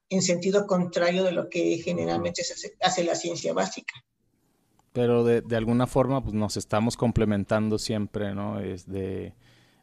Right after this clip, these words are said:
Speaker 2: los, los mecanismos y los detalles al efecto en los pacientes. Si-, siempre se necesita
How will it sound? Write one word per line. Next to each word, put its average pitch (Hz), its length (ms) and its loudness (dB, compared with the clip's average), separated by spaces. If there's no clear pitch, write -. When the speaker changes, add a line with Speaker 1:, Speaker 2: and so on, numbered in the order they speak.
Speaker 2:
los, 98 320 -6
los 101 220 -2
mecanismos 110 920 0
y 104 180 -4
los 101 160 -2
detalles 113 680 0
al 101 260 -2
efecto 107 680 0
en 101 140 0
los 98 160 -4
pacientes. 101 640 -4
Si-, - 160 -12
siempre 107 400 -4
se 117 120 -2
necesita 110 800 -2